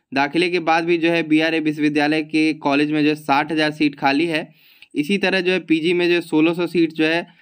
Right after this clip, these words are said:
अभी तक के जो है खाली हो रखी है। अहम बात यह है कि इनमें जो है सीट खाली होने के बाद भी जो है हज़ारों छात्र छात्राओं का जो नामांकन नहीं हो सका है। चिंत-,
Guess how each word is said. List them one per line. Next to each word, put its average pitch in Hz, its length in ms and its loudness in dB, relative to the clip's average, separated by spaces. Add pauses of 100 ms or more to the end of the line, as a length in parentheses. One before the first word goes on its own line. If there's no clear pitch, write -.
(220)
अभी 139 180 0
तक 160 180 -4
के 165 160 0
जो 160 80 -2
है 165 60 -2
खाली 147 320 0
हो 165 120 0
रखी 156 320 -2
है। 170 160 -4 (440)
अहम 160 220 -2
बात 180 200 0
यह 180 160 0
है 180 160 -2
कि 180 220 -2
इनमें 156 440 0
जो 175 60 2
है 175 80 0
सीट 170 300 -4 (100)
खाली 160 440 0 (200)
होने 147 220 0
के 160 140 -2
बाद 147 320 0
भी 165 140 2
जो 156 120 -2
है 156 180 -2
हज़ारों 143 320 0
छात्र 156 240 -2
छात्राओं 143 380 -2
का 151 120 -2
जो 147 120 0
नामांकन 131 520 -2 (360)
नहीं 170 280 0
हो 147 120 0
सका 113 260 -6
है। 101 200 -8 (340)
चिंत-, 147 320 -2